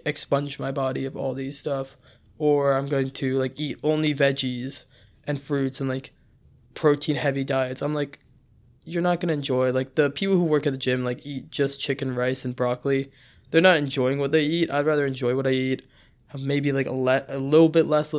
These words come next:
like, good-looking body and, like, en-, be able to enjoy it at least.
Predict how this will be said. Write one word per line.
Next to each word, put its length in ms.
like, 280
good-looking 400
body 340
and, 80
like, 160
en-, 240
be 100
able 100
to 80
enjoy 360
it 80
at 160
least. 440